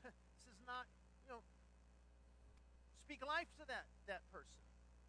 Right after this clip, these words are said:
And, and then if they don't listen, he says, because you're in community, he says, "Well, bring somebody else with you." And they say, "Hey, you know, we need to go talk to this brother because they're seeped in this sin." And, and then you go and you use words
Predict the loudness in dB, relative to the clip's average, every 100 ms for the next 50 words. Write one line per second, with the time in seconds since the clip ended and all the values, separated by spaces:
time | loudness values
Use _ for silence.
0 | -12 0 0 2 2 4 2 4 4 6
1 | 4 4 4 4 -4 -4 -6 -2 2 4
2 | 2 -4 0 0 0 -6 -6 -4 -6 -4
3 | -4 -4 -2 -4 2 0 2 -4 0 0
4 | 0 0 -2 2 2 2 0 -2 -2 -2
5 | -2 -10 -10 -10 -16 -16 -16 -14 -10 -4
6 | -2 0 -2 -4 -4 -6 -2 -2 0 0
7 | 0 -2 -10 -2 0 0 -2 -4 -4 -4
8 | -8 0 0 -2 -10 -8 -8 -2 -2 -2
9 | -8 -14 -10 -4 0 0 2 2 0 -10
10 | -12 -10 -10 2 6 6 6 4 0 -4
11 | -6 -8 -10 -8 -4 2 6 6 4 -2